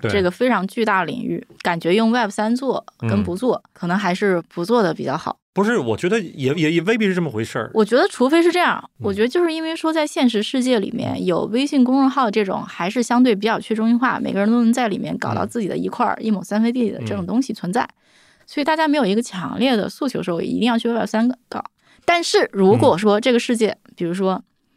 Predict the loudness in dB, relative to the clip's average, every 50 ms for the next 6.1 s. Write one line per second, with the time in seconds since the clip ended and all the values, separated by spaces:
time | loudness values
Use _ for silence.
0 | _ _ _ _ 4 4 4 6 4 4 4 2 0 0 2 2 4 2 2 0
1 | -2 -4 -4 -6 -8 -10 -12 -14 _ _ 2 4 4 4 4 2 2 2 2 0
2 | -2 -4 -6 -12 -10 -2 0 2 2 4 2 2 0 -2 -6 -6 -4 -4 -4 -4
3 | -4 -4 -8 -10 -4 -4 -2 0 2 2 2 0 0 0 0 2 0 0 -4 -2
4 | 0 0 0 0 -2 -4 -6 -6 -4 -4 -2 -2 -2 -2 0 -2 -2 -2 -2 -4
5 | -4 -4 -4 -4 -2 -2 -2 -2 -2 -4 -2 -2 -2 -2 -2 -4 -2 0 0 0
6 | -2 -4